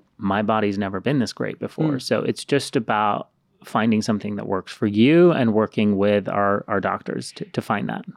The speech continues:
Speaker 2: How do you source these doctors? Are they full-time employees? Are they partners?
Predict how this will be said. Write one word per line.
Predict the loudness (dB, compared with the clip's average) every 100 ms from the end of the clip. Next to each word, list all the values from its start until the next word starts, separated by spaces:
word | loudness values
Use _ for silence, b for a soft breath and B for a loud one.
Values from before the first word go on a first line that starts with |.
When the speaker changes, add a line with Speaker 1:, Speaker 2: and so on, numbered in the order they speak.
| _ -20 _ -8
Speaker 2:
How | -2 0
do |
you | 2 0 2 2 0
source | -4 -8 -2 -2 0
these | -2
doctors? | 0 0 0 -2
Are | -2
they | -2
full-time | -2 -2 0 0
employees? | -2 0 0 2 4 4 4 2 0
Are | -2
they | -4
partners? | -2 0 2 2 2 2 0